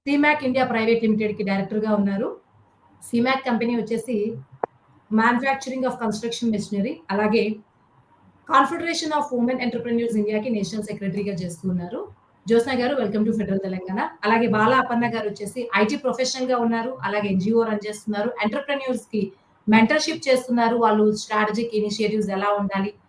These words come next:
డిజిటల్ గ్రోత్ ఎలా ఉండాలి, ఇలా అనేక విషయాల్లో వాళ్ళని గైడ్ చేస్తూ ఉన్నారు. So వీరిద్దరితో మాట్లాడదాం. ముందు జ్యోత్స్న గారు, మీరు చెప్పండి, ఈ కొత్త ఇనిషియేటివ్ అనేది, ముఖ్యంగా మీరు బిజినెస్‌లో చాలా ఏళ్ళుగా ఉన్నారు కాబట్టి, ఇటువంటి ఇండస్ట్రియల్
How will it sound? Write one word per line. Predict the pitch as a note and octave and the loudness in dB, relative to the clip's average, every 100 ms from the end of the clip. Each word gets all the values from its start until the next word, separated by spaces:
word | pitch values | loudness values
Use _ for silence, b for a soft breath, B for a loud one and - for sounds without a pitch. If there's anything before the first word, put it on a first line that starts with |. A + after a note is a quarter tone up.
| _ - | _ 0
డిజిటల్ | G#3 - B3+ | 2 4 2
గ్రోత్ | G#3+ A3+ A3 | 4 2 4
ఎలా | G3+ G#3 | 2 4
ఉండాలి, | G#3 F#3+ G3 G3 - _ _ _ - | 4 2 2 0 -4 _ _ _ -2
ఇలా | D4+ | 6
అనేక | C#4+ G#3+ B3+ D4 D4 | 8 8 4 2 0
విషయాల్లో | B3+ - B3+ | -2 0 2
వాళ్ళని | B3 A3+ F#3+ | 2 2 0
గైడ్ | G3+ G3 | 2 2
చేస్తూ | A3+ - A3 | 2 0 -2
ఉన్నారు. | G3+ F#3+ B3+ - _ _ _ _ - | 0 0 -2 -10 _ _ _ _ -4
So | A3+ D#3+ - _ | -2 -2 -10 _
వీరిద్దరితో | A#3+ B3 C4+ C#4 D4 | 2 2 2 4 4
మాట్లాడదాం. | C4+ B3 A#3+ G#3+ C4+ D#4+ A3+ | 4 2 -2 0 0 0 -2
ముందు | A3+ G3+ | 0 2
జ్యోత్స్న | A3+ A#3 B3+ B3 | 2 0 0 0
గారు, | B3+ | 2
మీరు | A#3+ C#4 D4 | 2 4 0
చెప్పండి, | D4 B3+ A#3 C4 - A3+ | 0 0 0 -2 -4 -10
ఈ | |
కొత్త | - A#3 D4 | -4 0 2
ఇనిషియేటివ్ | C4 D4 D4 D4 C#4+ B3+ | 2 2 2 0 0 2
అనేది, | A3+ F#3 E3+ _ _ _ _ | 2 0 -2 _ _ _ _
ముఖ్యంగా | G#3+ C4+ C4 C4 | -4 0 2 4
మీరు | B3+ | 4
బిజినెస్‌లో | G3+ G#3 B3 A#3+ A#3 A#3 A#3+ - - | 4 2 2 -2 0 2 2 0 -2
చాలా | A3+ A#3 | 2 2
ఏళ్ళుగా | G3+ A#3 C#4+ D4+ | 4 2 4 6
ఉన్నారు | A#3+ B3+ C4 | 6 6 6
కాబట్టి, | A#3 G3+ E3+ - - - - | 6 2 0 -2 -6 -8 -8
ఇటువంటి | G3+ A#3+ | -4 -2
ఇండస్ట్రియల్ | A3 C4 C#4+ D4+ | 0 0 0 -2